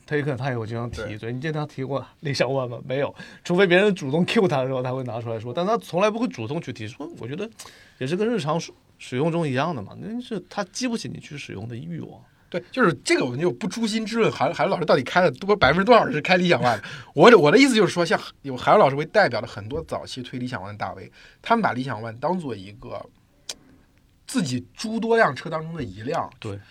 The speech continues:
Speaker 2: 就是有的时候就更多的家庭使用上，你要带孩子出去或者什么，他们要去用，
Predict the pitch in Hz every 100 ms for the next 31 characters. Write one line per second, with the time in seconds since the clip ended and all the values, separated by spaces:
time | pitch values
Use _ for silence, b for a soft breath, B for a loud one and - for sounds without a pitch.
0 | B B - 180 151 139 147 214 165 151
1 | 147 208 160 165 156 165 165 160 151 127
2 | 113 117 113 120 135 139 139 - 156 139
3 | 120 107 104 110 113 - 120 120 127 120
4 | - 110 120